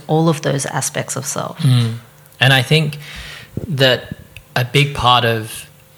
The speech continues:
Speaker 2: uh, a big part of this conversation is we're sort of now discussing what can often be misunderstood about yoga. Um, but, and those of you that listen, uh, to this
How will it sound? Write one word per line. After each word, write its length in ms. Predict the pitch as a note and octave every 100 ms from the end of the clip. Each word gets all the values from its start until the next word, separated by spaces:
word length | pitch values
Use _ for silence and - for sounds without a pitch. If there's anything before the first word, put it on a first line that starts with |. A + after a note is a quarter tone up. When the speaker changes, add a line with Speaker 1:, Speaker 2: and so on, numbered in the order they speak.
| -
Speaker 2:
uh, 520 | A2 A2+ A2+ A2+ A2 B2 - - _
a 40 | C3
big 180 | D3 C#3+
part 140 | B2+
of 100 | A#2
this 140 | D#3+
conversation 760 | - F#3+ C#3+ - A#2+ - A2+ - -
is 580 | B2+ A#2 A2+ - - - - -
we're 180 | C#3 C#3
sort 240 | - C3+
of 280 | B2 B2 C3
now 480 | B2 B2 B2+ B2 A#2
discussing 760 | A#2+ A#2 C3+ A#2 - A#2 A2+ - - - - - - -
what 580 | C#3+ B2 B2+ - - - - -
can 160 | C3+
often 240 | C3 C#3+ C3
be 80 |
misunderstood 800 | B2 A#2+ A#2 A2+ - A#2 C3+ F3 -
about 340 | B2 A#2 A2+ A#2+
yoga. 500 | A2 A2 B2+ E3+ -
Um, 680 | - A2 G#2+ G#2+ A2 A#2+ C#3 - -
but, 280 | A#2+ C#3 - - - - - _ _ _ _ _ _ _ -
and 160 | C3 B2
those 260 | C3 B2
of 80 | B2
you 100 | B2+
that 180 | A#2+ A2+
listen, 540 | A#2+ - A#2 A2 A2 -
uh, 240 | F3 A2+ A2
to 160 | - A#2+
this 400 | A#2 - -